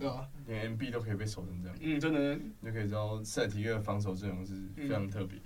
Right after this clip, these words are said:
Speaker 1: 嗯，M B可是今年的M V P耶。
Speaker 2: 对啊。好，那我们讲了刚刚两个组合，我们来讲讲看勇士队怎么样？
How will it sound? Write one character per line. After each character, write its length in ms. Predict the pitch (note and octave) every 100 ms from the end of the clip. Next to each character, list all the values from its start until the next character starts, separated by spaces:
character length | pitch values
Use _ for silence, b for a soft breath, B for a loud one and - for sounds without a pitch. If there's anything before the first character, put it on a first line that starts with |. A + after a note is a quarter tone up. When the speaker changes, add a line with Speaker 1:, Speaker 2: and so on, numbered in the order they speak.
| -
Speaker 1:
嗯 80 | C#3+
，M 60 | C#3+
B 160 | G3+
可 100 | F3
是 80 | D3+
今 180 | F3 F3+
年 120 | E3
的 60 | D3+
M 120 | F#3 E3+
V 160 | F3
P 280 | - F3+ E3
耶。 300 | D3+ C#3 A#2+ C#3
Speaker 2:
对 180 | G2
啊。 180 | F2+ F2+ F#2+ - B B B
好， 80 | G2+
那 140 | E3
我 100 | C#3+
们 400 | A2 A2 G#2+ A2 G#2+
讲 180 | A#2 G#2+
了 240 | A2 A#2 A#2
刚 200 | C3+ D3
刚 80 | C#3+
两 140 | C3 G#2+
个 200 | G#2+ G#2
组 260 | G#2 G2+
合， 420 | G2 F#2+ F#2 G2+ A2 - -
我 80 | A2
们 580 | G#2+ A2+ A#2 A#2 A#2+ B2 - - -
来 100 | B2
讲 140 | A#2+ D3
讲 60 |
看 160 | C#3 C#3+
勇 220 | A#2+ G2
士 180 | G2+ C3+
队 180 | B2 G#2
怎 40 |
么 80 | F#2
样？ 100 | -